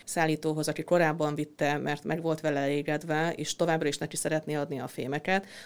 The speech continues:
akkor odaadhatja, de ugye az intézményi résztevékenység alá tartozóra akkor is szerződnie kell egy, ö, mohű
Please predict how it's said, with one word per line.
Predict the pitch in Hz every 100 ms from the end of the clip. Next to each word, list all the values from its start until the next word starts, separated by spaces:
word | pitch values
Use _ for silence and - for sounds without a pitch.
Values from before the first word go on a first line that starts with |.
| -
akkor | 175 - 180
odaadhatja, | 196 143 - 147 - 147 147 202 -
de | 160 151
ugye | 147 151 151
az | 143 147
intézményi | 156 160 156 170
résztevékenység | 170 165 175 170 170 170 - 170
alá | 170 170
tartozóra | 170 165 170 170 175 175 175 170 170 165 - -
akkor | - 175 -
is | 131 -
szerződnie | - 151 151 156 160 156
kell | 156 156
egy, | 156 156 156
ö, | 156 156 151
mohű | 147 143 147